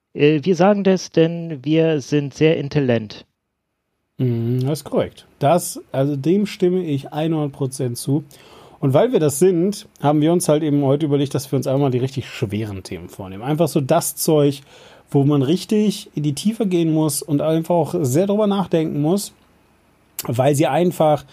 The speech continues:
Speaker 2: ich würde fast sagen, nicht nur einfach unsere Zeit, sondern tatsächlich mindestens unsere Epoche nachhaltig verändern.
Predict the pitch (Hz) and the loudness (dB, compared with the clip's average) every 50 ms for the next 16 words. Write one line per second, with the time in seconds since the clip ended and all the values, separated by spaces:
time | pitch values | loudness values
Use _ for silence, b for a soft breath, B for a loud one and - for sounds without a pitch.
0 | b b b b b b b _ _ _ _ _ _ - - - 160 196 233 226 | b b b b b b b _ _ _ _ _ _ -4 0 2 2 2 2 0
1 | 185 - - - 190 196 - - - - 175 170 165 151 147 139 143 165 196 185 | -8 -6 -2 0 0 0 -2 -4 0 2 2 4 4 4 2 2 4 2 2 0
2 | - - _ 202 202 220 226 233 240 240 - 151 165 180 - 190 156 170 - 160 | -4 -6 _ 0 0 2 2 0 -2 -2 -2 -2 -2 0 0 0 -2 0 -2 -2
3 | 151 139 139 135 127 - - - - 147 156 185 214 240 233 - - - - - | -2 0 -2 -4 -4 -2 -4 -2 -2 0 0 0 -2 -2 -4 -8 -18 -20 -16 -10
4 | - - 147 170 196 202 196 190 185 180 - 156 139 - - 160 170 170 - - | -2 0 0 2 2 2 2 0 -2 -2 -4 -6 -6 -2 -2 -2 -2 -2 -4 -4
5 | 175 160 160 160 151 - - - 127 123 127 135 156 175 180 180 185 175 - - | 0 2 2 2 0 -4 -4 0 2 2 4 4 4 2 2 2 2 0 -2 -4
6 | - 165 139 - - 143 139 135 135 135 143 - 123 - - - 175 147 - - | -4 -4 -4 -2 0 0 0 0 0 -2 -2 -4 -6 -8 -4 -4 -4 -4 -2 -2
7 | 131 107 - b b b b b b b b b b b b _ _ _ - 311 | -4 -4 -4 b b b b b b b b b b b b _ _ _ -16 -8
8 | 202 151 143 156 185 214 202 - - - 156 160 147 160 147 - - - 147 139 | -2 0 0 2 2 2 0 0 0 0 0 0 2 0 -4 -4 -4 -6 -4 -4
9 | 131 131 120 104 104 151 208 | -2 -4 -4 -4 -6 -6 -8